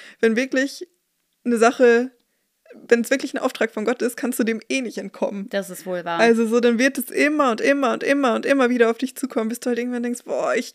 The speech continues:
Speaker 1: kann jetzt nur noch kapitulieren.“ Da auch, frag mal Jona, also, ne? „Ich kann
Speaker 2: <laughs>
Speaker 1: jetzt nur noch kapitulieren.“
Speaker 2: Ich werd halt jetzt ein Falschprophet.
Speaker 1: <laughs> Tja,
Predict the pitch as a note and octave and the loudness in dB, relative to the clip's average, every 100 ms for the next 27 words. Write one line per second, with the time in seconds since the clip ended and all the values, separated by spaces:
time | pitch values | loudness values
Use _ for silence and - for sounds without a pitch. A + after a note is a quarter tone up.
0 | - - D#4 F4 - - G3+ G#3 - - | -14 0 0 0 -6 -10 -8 -8 -6 -6
1 | B3 - A3 A3 A3 B3 C#4+ _ _ _ | -4 -8 -8 -4 -4 -4 -8 _ _ _
2 | _ A#3 A#3 B3 - B3 B3+ C4+ B3+ B3+ | _ 2 6 4 4 -2 0 0 4 2
3 | A#3+ G#3+ G#3 B3+ A3+ A#3+ D#4 G4+ - G#4+ | 2 0 -4 2 6 8 6 6 4 4
4 | G4 G4 B3 B3 A3+ A#3 - A3+ A#3 A3 | 2 2 0 0 2 2 2 -2 -2 -4
5 | A3 G#3 G#3+ A#3+ - - A#3 G#3 B3 C4+ | -4 0 -2 -2 -8 -8 -4 0 0 2
6 | A#3+ G#3 - F#3+ - F3+ - - F3+ - | -2 -2 -4 -6 -2 -4 -4 -10 -10 -6
7 | E3 D#3+ - G4+ - - - D4+ C#4 F4 | -6 -6 0 0 0 -10 -4 -4 -2 -8
8 | - F#4 - - _ _ _ _ _ _ | -6 -10 -8 -14 _ _ _ _ _ _
9 | A4+ B4 A#4+ G4+ - - A#3 A3 | -8 -6 -8 -10 -14 -4 -2 -2